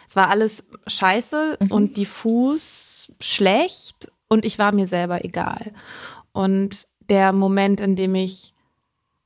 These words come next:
Speaker 1: in dem so, wie so ein, ich hab wirklich so ein Bild irgendwie, wie einfach so, so ein Lichtschein irgendwie reinkommt, so in
Speaker 2: Mhm.
Speaker 1: meinen Kopf. Das war irgendwie der Moment, in dem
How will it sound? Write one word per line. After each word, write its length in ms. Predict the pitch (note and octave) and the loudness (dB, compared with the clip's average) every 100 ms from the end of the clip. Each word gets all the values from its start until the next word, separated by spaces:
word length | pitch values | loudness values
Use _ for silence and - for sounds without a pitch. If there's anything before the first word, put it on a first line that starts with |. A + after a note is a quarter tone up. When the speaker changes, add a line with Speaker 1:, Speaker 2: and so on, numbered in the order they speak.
| _ | _
Speaker 1:
in 120 | - | 2
dem 160 | G3 G3+ | 4 4
so, 160 | F#3+ F#3 | 2 0
wie 120 | G3 | 0
so 100 | G3+ G#3 | 2 2
ein, 180 | G3+ G3 | 2 0
ich 120 | G3+ | -2
hab 100 | A#3+ | 0
wirklich 260 | C4+ D#4+ D4 | -2 -4 -2
so 80 | C4 | 2
ein 160 | A#3+ | 2
Bild 280 | A#3 C4 C4+ | 4 2 2
irgendwie, 520 | - A3+ A3+ A3 A3 | 0 0 -2 -2 -6
wie 240 | G#3 G#3+ - | -4 -4 -2
einfach 220 | A3+ A3 A3 | -2 -2 -2
so, 140 | A#3+ | -2
so 120 | A3 | 2
ein 60 | A#3 | 4
Lichtschein 1000 | A#3 D4 - - - - G3 F3 F#3 F#3+ | 4 2 -2 -10 -8 -2 0 -2 -4 -6
irgendwie 380 | G3 F#3+ F#3+ G3+ | -6 -8 -8 -8
reinkommt, 840 | F#3+ F#3 F#3 F3+ F3 - F3 F3 F#3 | -2 -2 -2 -6 -8 -2 -2 -2 -10
so 140 | - F#3 | -4 0
in 100 | G3 | 2
Speaker 2:
Mhm. 60 | |
Speaker 1:
meinen 440 | F#3 F3+ F3 E3+ - | 0 -2 -4 -6 -8
Kopf. 460 | - F3 - - | -2 -2 -4 -14
Das 220 | - G3+ A3 | -4 -2 2
war 220 | A3 G#3 | 2 2
irgendwie 340 | G3+ G3+ G3 | -2 -4 -4
der 140 | G3 F#3+ | -6 -2
Moment, 380 | F#3+ F#3+ F#3+ F#3+ | 0 0 -2 -2
in 120 | F#3 | -6
dem 300 | F3+ F#3 F#3 | -4 -4 -6